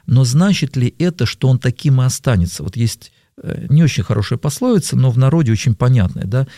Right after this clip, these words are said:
э, типа «Горбатого могила исправит». Я не верю в неё, потому что я верю в изменения, которые даёт сам Бог.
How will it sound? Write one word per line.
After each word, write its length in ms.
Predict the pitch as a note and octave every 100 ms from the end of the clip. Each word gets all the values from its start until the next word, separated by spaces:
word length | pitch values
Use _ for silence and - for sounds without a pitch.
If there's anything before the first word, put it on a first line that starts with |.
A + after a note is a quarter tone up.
| - - -
э, 120 | - -
типа 240 | - G#2+
«Горбатого 560 | F#2 A2 G2+ D3 D3 A#2
могила 440 | A2 G2 A2+ A#2+
исправит». 500 | A2 - A#2+ G2 - _ _ _
Я 260 | - A2+ E3+
не 140 | F#3
верю 280 | F#3 D3+ F#2
в 40 |
неё, 200 | - - -
потому 260 | - A2 A#2
что 160 | -
я 160 | G#2+ A#2+
верю 320 | C#3+ C3+ A#2 - -
в 100 | A2+
изменения, 680 | G2+ B2 B2+ C#3+ F3 D3+ F#2+
которые 340 | F#2 - A2+
даёт 240 | G2 A#2+ -
сам 260 | A2+ G#2+
Бог. 280 | A2 - -